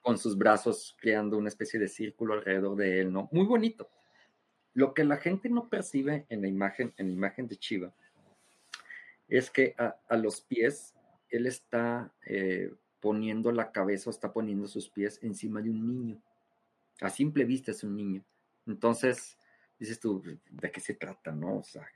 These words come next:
¿por qué Shiva pisoteando a un niño, no? Cuando haces un acercamiento a la imagen,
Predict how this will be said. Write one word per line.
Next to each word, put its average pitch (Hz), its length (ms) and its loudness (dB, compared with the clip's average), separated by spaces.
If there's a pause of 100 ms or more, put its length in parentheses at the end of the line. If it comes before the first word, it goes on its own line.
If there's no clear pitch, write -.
(320)
¿por 98 160 -4
qué 104 100 0
Shiva 117 380 -2
pisoteando 101 560 -2
a - 20 2
un 107 180 -2
niño, 117 360 0
no? 104 200 -6 (480)
Cuando 123 220 4
haces 196 220 2
un 190 100 4
acercamiento 113 640 0
a 123 40 2
la 107 60 0
imagen, 101 540 -2